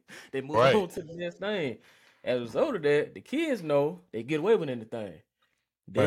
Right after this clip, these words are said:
Speaker 1: Then it goes on the whole school year. The teachers get fed up.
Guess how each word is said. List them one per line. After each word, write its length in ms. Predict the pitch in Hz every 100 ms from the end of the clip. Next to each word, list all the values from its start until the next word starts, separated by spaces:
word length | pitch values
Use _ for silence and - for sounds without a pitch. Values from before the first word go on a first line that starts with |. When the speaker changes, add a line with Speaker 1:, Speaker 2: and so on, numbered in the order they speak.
| 160
Speaker 1:
Then 220 | 131 131 -
it 160 | 107
goes 240 | 135 147 143
on 100 | 127
the 60 |
whole 220 | 143 175
school 360 | 196 - 202 170
year. 260 | 123 120 151 156 _ _ _ _
The 60 | -
teachers 280 | 185 180 135
get 200 | 131 120
fed 340 | 131 131 120
up. 260 | 127 143